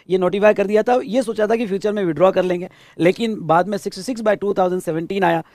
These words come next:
ओके, और ये नोटिफिकेशन जो है तब से आज भी लागू है। तो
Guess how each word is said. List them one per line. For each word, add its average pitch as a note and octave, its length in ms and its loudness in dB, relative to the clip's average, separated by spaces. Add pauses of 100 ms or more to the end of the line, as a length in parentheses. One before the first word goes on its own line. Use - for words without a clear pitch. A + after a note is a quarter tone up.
(160)
ओके, E3 240 2
और F#3+ 240 2
ये A#3 180 2
नोटिफिकेशन G3 600 -2
जो C#3+ 120 -6
है C3+ 140 -6 (220)
तब A3 100 2
से A#3+ 140 -2
आज F#3 280 4
भी G#3+ 140 0
लागू C3+ 240 0
है। G#2+ 160 -18 (460)
तो C#4 200 6